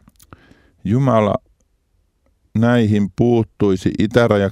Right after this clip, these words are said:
kiinni, hallitus järkiinsä, hammassärky, keuhkoastma,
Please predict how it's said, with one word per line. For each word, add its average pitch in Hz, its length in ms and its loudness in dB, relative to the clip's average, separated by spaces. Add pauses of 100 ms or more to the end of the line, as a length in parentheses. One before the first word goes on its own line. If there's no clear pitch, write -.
kiinni, 107 300 2
hallitus 104 480 -2
järkiinsä, 104 520 -2
hammassärky, 104 720 -2
keuhkoastma, 92 800 -2